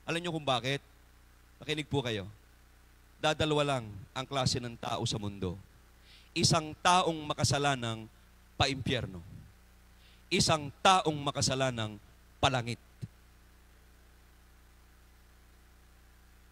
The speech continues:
Eh, ang dami nung kriminal nung time na yon, bakit dadalawang ipinako? Pwede naman lima. Sabay-sabay. Marami yung pusakal na kriminal noong time na yun.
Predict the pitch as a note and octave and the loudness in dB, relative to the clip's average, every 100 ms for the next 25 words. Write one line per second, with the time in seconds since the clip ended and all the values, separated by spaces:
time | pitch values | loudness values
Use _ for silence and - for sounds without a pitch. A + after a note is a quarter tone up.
0 | - - - - - C3 C3+ D#3 D#3 D3+ | -20 -20 -20 -20 -10 -4 -4 0 2 2
1 | D#3 D#3 D#3 - D3 D3+ D3+ D3 D3+ D3 | 0 -6 -6 -4 -4 -2 -2 -2 0 0
2 | C#3+ C#3 D3+ C#3+ D3 D3+ - C#3+ C#3+ C#3+ | 0 -2 -4 0 -2 -2 -2 -2 0 -2
3 | C#3 C#3+ D3+ B2+ A#2 A2+ A2 C#3 C#3 C#3 | -2 0 0 0 -2 -2 0 0 0 -4
4 | C#3 B2 A2+ G#2 G2+ - - - - - | -2 -2 -2 -4 -6 -10 -20 -20 -20 -20
5 | - - - - - - - - - - | -20 -20 -20 -20 -20 -20 -20 -20 -20 -8
6 | C#3+ D3+ E3+ F3 F3 C#4+ G3 - - - | -4 0 2 2 -2 -6 -8 -16 -20 -20
7 | - - - - - - - - D3+ F3+ | -20 -20 -20 -20 -20 -20 -18 -4 0 0
8 | F#3 F3 E3+ D#3+ E3+ F3 E3 D#3+ D#3+ D#3 | 0 2 2 2 2 0 0 -2 -2 -2
9 | D#3 D3+ C#3+ C3+ C3+ C#3+ | -2 -2 -2 -2 -4 -8